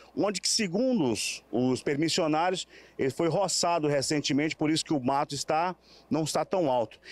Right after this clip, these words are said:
Percebemos também nessa lateral da via aqui, também roçado recentemente,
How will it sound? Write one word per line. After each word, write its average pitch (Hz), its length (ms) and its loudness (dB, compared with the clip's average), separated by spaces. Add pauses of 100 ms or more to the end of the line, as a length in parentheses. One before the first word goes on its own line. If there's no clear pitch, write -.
(100)
Percebemos 175 480 0
também 175 200 0
nessa 180 220 0
lateral 175 520 2
da 127 160 0
via 110 300 0
aqui, 139 240 -2
também 117 280 0
roçado 113 520 0
recentemente, 113 760 0